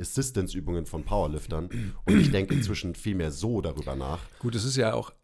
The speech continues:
Speaker 2: äh,
Speaker 1: Als so, oh ja, wir müssen noch Hypertrophie-Work für deinen Rücken machen und so weiter. Ich denke immer so, ja, aber wächst, also wenn du dann diese Powerlifter anguckst, so, ich glaub, der hat schon genug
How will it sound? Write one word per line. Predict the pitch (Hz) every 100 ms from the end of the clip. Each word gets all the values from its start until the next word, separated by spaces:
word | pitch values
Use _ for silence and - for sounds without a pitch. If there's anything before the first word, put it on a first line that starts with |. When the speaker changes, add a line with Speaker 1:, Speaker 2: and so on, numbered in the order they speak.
| -
Speaker 2:
äh, | -
Speaker 1:
Als | 85 -
so, | 95 87
oh | 98
ja, | 98 101
wir | 92
müssen | 104 -
noch | 98 -
Hypertrophie-Work | 107 92 87 - - 120 113 95 - 80 98 92 -
für | -
deinen | 90 90 87
Rücken | 95 - 90
machen | 80 - 78
und | 73 78
so | 76
weiter. | 78 76
Ich | 73
denke | 98 92
immer | 92
so, | 85 87 - - - - - - -
ja, | 69 95 110 120 131
aber | 120 110 107 104 - _ _ _ _ _
wächst, | - 69 65 69 117 - - - -
also | 87
wenn | 101
du | 107
dann | 104 101 101
diese | 101 87
Powerlifter | - 98 117 123 123
anguckst, | 90 120 120 -
so, | 117 110 107 _ _ _ -
ich | -
glaub, | 127
der | 143
hat | 143
schon | 135
genug | 113 139